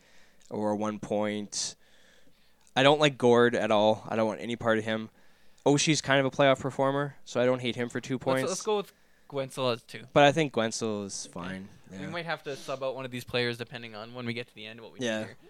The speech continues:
Speaker 1: we'll see.
Speaker 2: So we got six more points and three players.
Speaker 1: Okay. The bad thing is we're probably gonna have to pick a four-point goalie 'cause we're gonna be picking Vasilevskiy, I'm sure.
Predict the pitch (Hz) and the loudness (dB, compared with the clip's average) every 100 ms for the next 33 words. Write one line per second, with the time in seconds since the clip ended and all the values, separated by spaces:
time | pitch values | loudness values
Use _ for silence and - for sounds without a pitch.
0 | - 117 - 104 113 - - - _ - | -12 -10 -10 -10 -12 -16 -20 -20 _ -20
1 | - - 151 151 165 151 - - 185 - | -20 -12 -10 -6 -4 -4 -6 -10 -10 -8
2 | 190 - 170 170 - 139 - 143 147 143 | -8 -8 -8 -8 -10 -16 -10 -8 -6 0
3 | 123 110 - - 110 104 117 - _ - | 0 -2 -10 -14 -10 -10 -12 -16 _ -20
4 | - - 139 170 - 170 147 131 135 139 | -16 0 8 10 10 6 4 4 4 6
5 | 127 123 123 107 127 113 120 104 101 101 | 2 0 -2 -2 0 0 0 -2 -2 -2
6 | 135 135 _ _ - 110 107 107 101 98 | -2 -6 _ _ -16 -10 -6 -6 -6 -8
7 | 117 104 98 95 95 101 - 127 127 135 | -10 -8 -6 -6 -6 -8 -8 -8 -6 -8
8 | 135 | -8